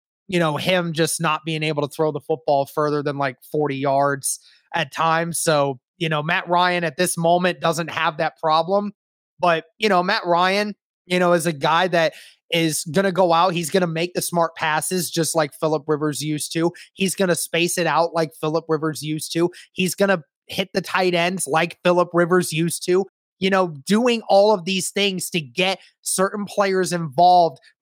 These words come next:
that we just didn't do when Carson Wentz was the quarterback, because whether it be Jonathan Taylor was being explosive and Frank Reich got away from it,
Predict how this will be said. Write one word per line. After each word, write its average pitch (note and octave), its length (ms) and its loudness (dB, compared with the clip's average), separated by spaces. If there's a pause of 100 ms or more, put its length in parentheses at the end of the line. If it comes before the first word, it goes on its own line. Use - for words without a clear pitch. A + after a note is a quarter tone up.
that F#3 180 -2
we G#3+ 120 -2
just G#3 280 -2
didn't G3+ 480 -2
do G3+ 400 2
when F3 240 0
Carson G3 480 -2
Wentz F#3+ 260 -2
was E3 100 -8
the D3+ 100 -6
quarterback, E3 880 2 (300)
because F3 580 0 (640)
whether G3+ 320 2
it E3+ 120 -6
be F#3 360 -2 (200)
Jonathan F#3 500 -2
Taylor G3+ 520 0
was E3 300 -2
being F3 480 -4
explosive G3 880 0
and D#3+ 160 -2
Frank F#3 260 0
Reich F3+ 220 2
got E3+ 160 2
away D#3 280 0
from A#3+ 280 0
it, A#3 100 -4